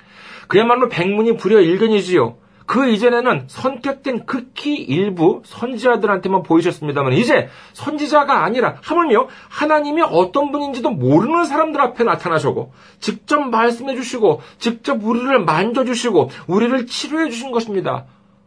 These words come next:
그것만이 아니죠. 우리 죄를 위해서 십자가 달리심으로 인해서 우리를 이제 보통 사람은 근처에도 못 갔던 가장 거룩한 하나님께서 계신 지성소에까지,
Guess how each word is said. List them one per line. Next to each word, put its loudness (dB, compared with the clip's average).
그것만이 2
아니죠. 0
우리 2
죄를 -2
위해서 4
십자가 -2
달리심으로 0
인해서 0
우리를 0
이제 0
보통 -4
사람은 -2
근처에도 -2
못 0
갔던 -2
가장 0
거룩한 2
하나님께서 -2
계신 4
지성소에까지, 2